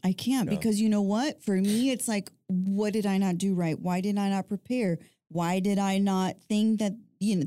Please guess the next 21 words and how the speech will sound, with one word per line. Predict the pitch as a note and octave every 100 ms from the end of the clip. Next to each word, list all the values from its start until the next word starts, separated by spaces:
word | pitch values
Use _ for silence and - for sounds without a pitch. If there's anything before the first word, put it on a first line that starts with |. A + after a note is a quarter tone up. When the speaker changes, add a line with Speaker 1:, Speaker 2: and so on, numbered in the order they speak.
| -
Speaker 1:
think | G#3 F#3+
this | A3+ -
through | C4+ E4+ A3
enough? | E3 - - -
Why | F3 F3+ F#3 F#3+
did | F3+ G3
I, | G3+ F#3+ F#3+ F#3+ - _ _ -
it's | A3 C#4+
always | C4+ D4
going | G#3+ A#3 A3+ G#3+
back | G3+ A3
to | A#3
why | F#3+ G3+ G3 A3+
did | A#3
I | G3+ G3+
not | G3+ G3 -
prepare? | - F#3 - G3+ F3+ F#3 F#3+
Why | F3 E3+
did | F#3 F3
I | D#3+
not | -